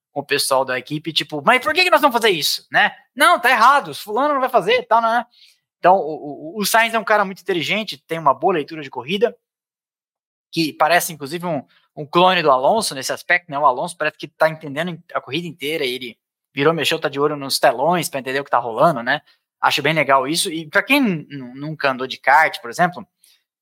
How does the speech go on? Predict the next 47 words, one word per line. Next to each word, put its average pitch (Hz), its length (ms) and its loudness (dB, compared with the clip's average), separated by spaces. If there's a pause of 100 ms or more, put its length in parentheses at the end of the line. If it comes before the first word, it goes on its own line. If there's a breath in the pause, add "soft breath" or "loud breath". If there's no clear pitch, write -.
(260)
é 170 80 4
muito 269 220 2
interessante 233 720 0
isso, 127 140 -12
o - 40 -18
cara 208 200 4
conseguir 190 640 -6
ter 226 140 0
uma 240 140 4
leitura 170 340 2
da 143 80 -2
corrida 127 320 -8
de 139 120 -16
dentro 202 440 0
do 123 80 -16
carro, 151 400 4 (360)
porque - 160 -4
a 143 60 2
leitura 202 400 0
que - 140 -8
o 147 40 -4
cara 147 240 4
consegue 131 420 -4
fazer 123 240 -10
é 117 140 -6
limitada, 135 600 0
ele 110 80 -10
tá 120 140 -4
vendo 131 180 -8
partes - 420 -2
limitadas 143 520 0
da 120 80 -6
corrida, 123 180 -12
diferente 151 300 -4
da 117 120 -2
gente 147 280 -6
que - 60 -20
tá 117 100 0
aqui - 160 -8
assistindo 135 340 -6
com 117 140 -2
acesso - 300 -4
a 107 40 -10
um - 20 -12
monte 143 220 -6
de 113 80 -14
dados, 156 300 2